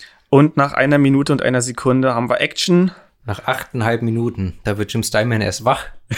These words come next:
Speaker 1: <laughs> Ja, nee, da geht's los. Wir haben zig Rhythmuswechsel in diesem Stück.
Speaker 2: Eigentlich auf dem ganzen Album irgendwie,
Speaker 1: Ja,
Speaker 2: ne?
Speaker 1: ab, ja.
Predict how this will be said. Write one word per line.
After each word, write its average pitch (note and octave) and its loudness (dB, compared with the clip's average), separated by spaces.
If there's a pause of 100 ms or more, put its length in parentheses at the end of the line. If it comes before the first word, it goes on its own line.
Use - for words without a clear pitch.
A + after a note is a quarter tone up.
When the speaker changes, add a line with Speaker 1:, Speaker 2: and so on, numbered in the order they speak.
(220)
Speaker 1:
<laughs> A#3 8 (1300)
Ja, G#2+ 6
nee, C3 6
da C3 2
geht's D3 0
los. F3 4 (1000)
Wir C#3+ 4
haben D3+ 2
zig - 0
Rhythmuswechsel C#3+ 2
in C#3 6
diesem C#3+ 0
Stück. G#3+ 4 (440)
Speaker 2:
Eigentlich C3+ -2
auf C3 -2
dem C#3+ -2
ganzen B2+ -4
Album A#2+ -2
irgendwie, G2 0
Speaker 1:
Ja, G#2+ 6
Speaker 2:
ne? G3 -4 (260)
Speaker 1:
ab, A#2 -6
ja. A2 2